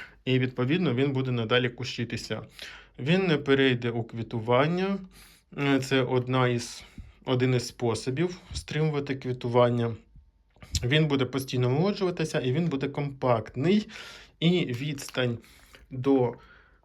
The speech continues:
а, лампи у мене буде зберігатися для колоусів, так як я вам і казав, а, близько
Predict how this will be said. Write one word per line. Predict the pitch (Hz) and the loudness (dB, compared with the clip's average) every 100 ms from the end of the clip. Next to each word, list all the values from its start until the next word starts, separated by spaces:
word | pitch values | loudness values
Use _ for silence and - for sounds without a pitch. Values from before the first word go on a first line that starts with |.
| _ _ - | _ _ -4
а, | 127 123 | 0 0
лампи | 123 139 190 214 214 190 165 | 0 0 2 2 0 0 0
у | - | -2
мене | 131 160 151 | 0 0 0
буде | 135 143 | -2 -2
зберігатися | 123 113 123 131 143 139 131 - 120 | -4 -4 -2 0 0 -2 -6 -4 -6
для | 120 120 123 | -4 -2 -2
колоусів, | - 156 185 190 180 196 139 - | 0 0 0 0 -2 -4 -4 -4
так | - 127 | -4 -2
як | 127 127 | -4 -4
я | 123 | -4
вам | 120 120 | -4 -6
і | 123 | -8
казав, | - 120 127 185 214 214 - _ - | -8 -6 0 0 0 -6 -20 _ -8
а, | 127 123 | -4 -2
близько | 117 151 185 - 156 139 | -2 -6 -6 -6 -2 -2